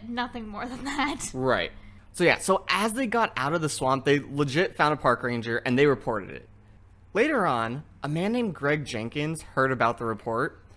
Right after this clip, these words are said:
Speaker 2: and Greg was kind of, like, a young kid that was on summer break from military school, and he decided that he wanted to be the one to crack this case. You know, he heard about Moss Man, and he was like,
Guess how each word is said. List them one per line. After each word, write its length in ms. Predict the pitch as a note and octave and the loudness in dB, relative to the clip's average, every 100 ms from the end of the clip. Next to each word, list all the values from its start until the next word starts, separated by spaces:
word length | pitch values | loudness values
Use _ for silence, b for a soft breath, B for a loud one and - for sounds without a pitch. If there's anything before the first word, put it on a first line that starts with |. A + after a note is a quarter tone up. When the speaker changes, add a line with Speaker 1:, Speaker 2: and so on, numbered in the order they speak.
| b b - - | b b -20 -6
Speaker 2:
and 360 | D#3+ E3+ E3+ D3+ | -2 0 -2 -2
Greg 260 | E3+ A3 | 2 2
was 140 | B3 G#3 | 0 -4
kind 160 | F#3+ | -4
of, 60 | D#3+ | 0
like, 200 | D3 - - | -2 -2 0
a 80 | |
young 440 | C#3 B2+ D3 D3+ D3 | 2 2 2 2 -2
kid 320 | - D3 C3 | -2 -2 2
that 60 | B2+ | 2
was 120 | B2 | 2
on 140 | B2 | -2
summer 260 | - B2+ B2 | 0 0 2
break 240 | B2 B2 | 0 0
from 160 | C3+ B2 | -2 0
military 480 | A2+ A2+ B2 A2 G#2+ | 0 -2 -2 -4 -4
school, 480 | - A#2+ G#2+ A2 - | -6 -4 -2 -2 -2
and 140 | A#2+ | -4
he 180 | C3+ G3+ | 0 0
decided 380 | A#3 - C#3 A#2+ | 0 0 0 0
that 120 | - | -6
he 240 | - F3 | -6 -2
wanted 200 | F3+ F#3 | 0 0
to 60 | D#3+ | 0
be 100 | D3 | 0
the 80 | C3 | 0
one 220 | A#2+ A#2 | 0 -2
to 60 | G#2 | -6
crack 460 | - B2 A2+ - | -2 4 4 2
this 200 | A#2 G#2+ | -8 -8
case. 520 | - F#2+ - - - - b b b - | -10 -12 -10 -12 -16 -16 b b b -2
You 100 | C3+ | 0
know, 60 | A#2 | 2
he 100 | B2 | 0
heard 300 | C3 F3+ F3+ | 4 6 6
about 420 | D#3+ D3+ D3+ C3+ | 6 6 6 4
Moss 380 | C3+ C3 C3+ C#3+ | 4 4 2 -4
Man, 220 | C3 B2+ | -2 0
and 80 | B2+ | 0
he 100 | C#3+ | 0
was 100 | B2+ | 2
like, 220 | B2 | 0